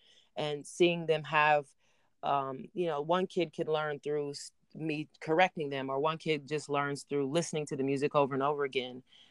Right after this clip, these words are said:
And, and also I got to learn them as students, like, how, what kind of students they are,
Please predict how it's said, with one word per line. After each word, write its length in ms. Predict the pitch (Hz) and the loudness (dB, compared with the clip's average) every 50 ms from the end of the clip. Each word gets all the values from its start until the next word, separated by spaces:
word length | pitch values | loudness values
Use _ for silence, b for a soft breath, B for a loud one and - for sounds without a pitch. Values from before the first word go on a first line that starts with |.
| b b - | b b 0
And, 360 | 147 151 147 143 147 143 - - - | 2 4 4 2 2 0 -2 -2 0
and 160 | - 160 156 | 2 4 10
also 300 | - 190 233 220 - 214 | 10 10 10 10 8 6
I 100 | 180 170 | 6 6
got 180 | 160 170 165 - | 6 4 2 2
to 80 | - 156 | 0 -4
learn 360 | 151 156 160 165 160 160 156 | -4 -2 -2 -2 -4 -4 -6
them 160 | 160 156 156 | -6 -6 -6
as 120 | 147 143 - | -8 -10 -6
students, 360 | - 202 226 220 165 - 160 | -2 0 0 2 0 0 -2
like, 100 | 143 139 | -6 -2
how, 180 | 156 170 165 143 | 2 4 4 4
what 180 | 160 190 - - | 4 0 -2 -2
kind 160 | 185 175 160 | -4 -4 -4
of 80 | 160 - | -4 -6
students 320 | - 196 196 202 196 - | -4 -4 -2 -2 -4 -2
they 160 | - 139 135 | -2 0 2
are, 320 | 131 127 127 - - 123 | 2 2 2 0 -2 -6